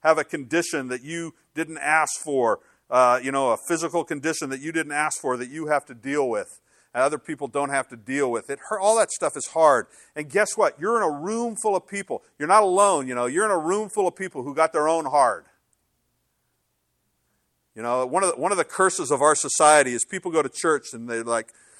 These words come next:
"Nobody knows how, how I'm suffering. Nobody knows what it feels like to have your sister die." Yeah, a lot of people know what it's like to have your, feel like to have their sister die.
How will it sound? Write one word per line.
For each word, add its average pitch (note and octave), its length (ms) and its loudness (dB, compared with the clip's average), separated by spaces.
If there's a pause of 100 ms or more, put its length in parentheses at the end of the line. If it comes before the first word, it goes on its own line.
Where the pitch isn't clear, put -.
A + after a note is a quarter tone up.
(120)
"Nobody G#3+ 300 -6
knows G#3 420 -2
how, F#3+ 280 -8
how G3 160 -8
I'm G3 120 -10
suffering. G3 480 -6
Nobody G#3 240 -6
knows G#3 360 -4
what G3 120 -4
it G3 120 -12
feels G#3 280 -4
like F3 160 -2
to F3 80 -10
have F3+ 180 -4
your F3+ 80 -8
sister - 380 -10
die." B2+ 120 -2
Yeah, D#3 140 -2
a - 20 2
lot D3+ 140 0
of D#3 80 -6
people A2 200 -14
know G#2+ 120 -10
what G2+ 120 -8
it's - 120 -20
like G2+ 160 -10
to G#2 60 -12
have F#2 80 -16
your, G2+ 80 -20
feel G#2 240 -14
like F#2+ 160 -12
to G2+ 60 -18
have F#2 60 -16
their F2+ 100 -20
sister - 300 -20
die. F2 80 -20